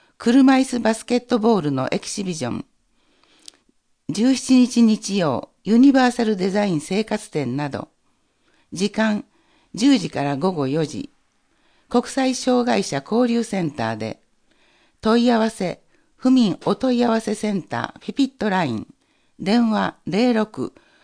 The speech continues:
六九一零の八零零一。申し込み不要、無料。介護者家族の集い。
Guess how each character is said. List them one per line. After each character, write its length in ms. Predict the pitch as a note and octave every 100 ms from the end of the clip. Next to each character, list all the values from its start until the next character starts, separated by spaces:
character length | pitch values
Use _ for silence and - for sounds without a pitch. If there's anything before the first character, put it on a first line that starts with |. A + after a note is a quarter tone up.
| _ -
六 320 | G3+ A#3 C#4
九 320 | - B3+ F#3+
一 240 | E3 -
零 260 | F#3 D#3+ B2
の 180 | A2 -
八 380 | - G#3+ - A#3+
零 240 | A#3+ D#3+
零 220 | D3 D3
一。 400 | C#3 - C3+ - _ _ _ _ _ _ _ _
申 240 | F#3+ A#3+
し 120 | -
込 120 | - A3+
み 140 | A3
不 140 | F3+
要、 400 | F3+ E3+ D#3 - _ -
無 220 | E3 F3+
料。 380 | F3+ D#3+ - - _ _ _ _ _ _ _ _ _ _ _ _ _
介 240 | - A#3+ C4+
護 140 | C4+
者 160 | C4 A#3+
家 120 | A#3+
族 240 | G#3+ -
の 140 | D#3 D#3
集 160 | - D3+ D3
い。 180 | D3+